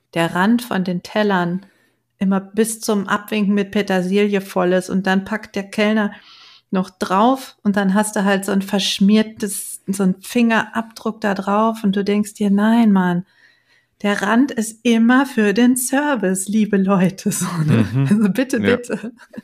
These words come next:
Speaker 2: Ja.
Speaker 1: Und solche Sachen halt, ne? Mm, das heißt, da bin ich vielleicht auch irgendwie ein schlechter Gast,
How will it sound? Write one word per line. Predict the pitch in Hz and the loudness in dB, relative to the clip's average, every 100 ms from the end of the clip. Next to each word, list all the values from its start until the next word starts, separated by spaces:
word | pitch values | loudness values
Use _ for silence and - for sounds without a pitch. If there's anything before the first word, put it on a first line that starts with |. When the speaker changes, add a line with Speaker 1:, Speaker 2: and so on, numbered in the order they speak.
| - 294 - | -6 -8 -4
Speaker 2:
Ja. | 117 107 - - - | -2 -2 -2 -12 -6
Speaker 1:
Und | 220 214 - - | -4 -4 -6 -6
solche | 208 202 254 262 | 0 0 0 -4
Sachen | 190 185 - 185 170 | -4 -8 -8 -10 -8
halt, | 165 165 - | -6 -6 -2
ne? | 185 208 - - - _ _ _ _ - | 0 0 -4 -20 -20 _ _ _ _ 4
Mm, | 196 190 190 190 | 6 8 6 4
das | 185 196 | 2 0
heißt, | 196 - | 0 0
da | 190 | 0
bin | 185 208 | 2 2
ich | 208 - | 2 -2
vielleicht | 190 180 - | -2 -2 -4
auch | 190 214 247 - | 0 0 -2 0
irgendwie | 233 220 214 202 | 2 2 2 0
ein | |
schlechter | - 196 202 - 165 | 0 -2 -4 -6 -4
Gast, | 170 190 262 269 - - - | -2 0 0 -2 -8 -10 -18